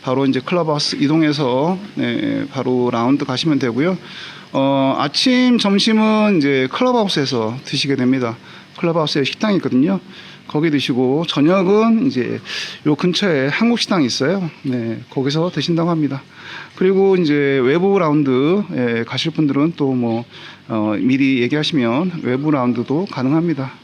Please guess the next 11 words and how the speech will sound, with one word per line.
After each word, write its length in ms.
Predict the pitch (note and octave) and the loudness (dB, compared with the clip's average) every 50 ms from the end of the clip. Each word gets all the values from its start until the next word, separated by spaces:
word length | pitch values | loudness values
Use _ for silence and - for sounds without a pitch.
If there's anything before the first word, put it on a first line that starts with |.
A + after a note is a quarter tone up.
| - - | -10 -6
이 60 | - C#3 | -2 0
근처에 580 | D#3 E3+ E3 - G#3+ G3+ F#3 F#3 F#3 F#3 F#3 F3+ - - - - - - - - | 0 0 0 0 0 0 2 2 2 0 -2 -4 -8 -16 -20 -20 -20 -20 -14 -6
뭐, 180 | - D#3+ D#3 - | -4 -2 -2 -2
아티타야, 680 | A#2+ A#2+ - F3+ - - F#3+ E3+ D3+ C3+ B2+ B2+ D3+ E3 - - | -2 -4 -4 -6 -6 -4 -4 -2 0 0 0 -2 -4 -4 -4 -2
블루 180 | C3 B2 C3+ | 0 0 0
사파이어, 960 | C#3 - - D#3 C#3+ - - - D#3+ D3+ D3 D3 C3+ B2 A#2+ B2+ C#3 E3 F3+ F3+ - - - - - - - - - | 0 -2 -4 -6 -6 -6 -6 -4 -2 0 2 2 2 2 0 0 0 -2 -4 -8 -12 -18 -20 -20 -20 -20 -20 -12 -6
뭐, 420 | - A#2 A2 A2 G#2+ A2 G#2+ G#2 - - | -4 -2 0 0 0 0 -2 -4 -4 -2
그런 320 | C#3 D3+ D3 C#3+ C#3+ C#3 | 0 2 2 2 2 2
골프장들이 480 | - D#3+ - - F3+ D#3+ D#3 D3+ C#3 A#2 | 0 -4 -2 0 0 2 2 2 0 -2
있습니다. 720 | A2 - - D#3+ D3+ D#3+ D3+ C3+ A#2+ A#2+ C#3+ F3 G3 - - E3+ C3+ | -4 -2 -2 0 0 0 0 0 0 0 0 0 0 -2 -6 -10 -8
네. 220 | A#2 A#2 A2+ A2+ | -6 -4 -4 -4